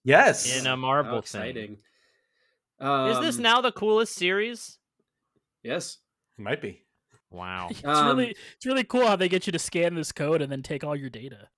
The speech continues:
Speaker 2: Listen,
Speaker 3: <laughs> Uh-oh.
Speaker 2: I already have Marvel Unlimited. I don't need the free trial, but I will scan their Q R codes. They can have my data, baby.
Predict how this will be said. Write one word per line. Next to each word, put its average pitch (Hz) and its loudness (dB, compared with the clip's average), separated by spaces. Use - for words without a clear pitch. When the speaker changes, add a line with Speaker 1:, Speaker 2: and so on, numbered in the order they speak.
Speaker 2:
Listen, 175 2
Speaker 3:
<laughs> - -10
Uh-oh. 127 0
Speaker 2:
I 143 2
already 165 4
have 147 2
Marvel 139 0
Unlimited. 117 -4
I 113 0
don't 117 -8
need 120 -8
the 113 -6
free - -8
trial, 104 -2
but 98 -8
I 123 0
will 131 -4
scan 123 -6
their 101 -8
Q 95 -10
R 107 -4
codes. 82 -16
They 120 -6
can 98 -10
have 101 -4
my 90 -10
data, 85 -8
baby. 90 -12